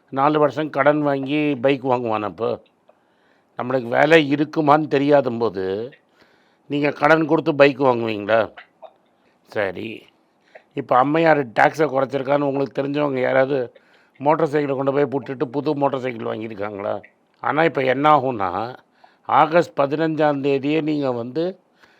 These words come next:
டியூட்டி குறைக்கிறேன்னு சொல்லிட்டீங்க. அது அமலாக்கத்துக்கு செப்டம்பர் ட்வென்டி செகண்ட் ஆக்கியிருக்கீங்க.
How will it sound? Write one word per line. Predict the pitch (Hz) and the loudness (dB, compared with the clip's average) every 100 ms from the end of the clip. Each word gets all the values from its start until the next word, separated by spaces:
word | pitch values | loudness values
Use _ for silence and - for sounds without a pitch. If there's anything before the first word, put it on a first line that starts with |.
| _ _ 120 | _ _ -4
டியூட்டி | 143 156 160 139 | -2 0 -2 0
குறைக்கிறேன்னு | 135 139 143 135 127 | -2 0 -2 -2 -4
சொல்லிட்டீங்க. | 101 123 95 107 107 101 - - _ _ _ | -6 -8 -8 -10 -8 -8 -12 -20 _ _ _
அது | 123 131 | 2 6
அமலாக்கத்துக்கு | 127 147 165 170 147 135 120 - 160 | 6 8 8 8 8 -2 -4 -4 -4
செப்டம்பர் | 127 135 - 147 139 | -2 -4 -4 -4 -4
ட்வென்டி | 110 127 135 | -6 -8 -6
செகண்ட் | 127 127 135 | -6 -6 -6
ஆக்கியிருக்கீங்க. | 123 98 110 101 104 101 101 | -6 -6 -10 -10 -10 -10 -14